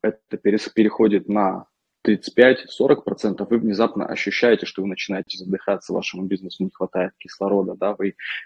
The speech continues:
ваши оборотные активы, они падают, и вы не можете выплачивать зарплату сотрудникам, приобретать новый товар, потому что ваши деньги к вам не поступают необходимым потоком, да. А как построить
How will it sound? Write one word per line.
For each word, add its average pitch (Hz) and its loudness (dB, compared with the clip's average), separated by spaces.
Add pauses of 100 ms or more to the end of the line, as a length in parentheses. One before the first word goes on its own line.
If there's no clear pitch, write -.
(120)
ваши 117 -4
оборотные 104 2
активы, 113 2 (100)
они 95 -4 (120)
падают, 107 4
и - -6
вы 98 -4
не 98 -2
можете 92 -6
выплачивать 90 -4
зарплату 92 -2
сотрудникам, 92 -4 (100)
приобретать 104 0
новый 120 0
товар, 92 0
потому - -2
что - -6
ваши - -4 (380)
деньги 131 4
к - -12
вам 113 2
не 104 0
поступают 98 -2 (120)
необходимым 95 -4
потоком, - -4 (160)
да. 104 -4 (920)
А 101 0 (1200)
как - -4
построить 117 4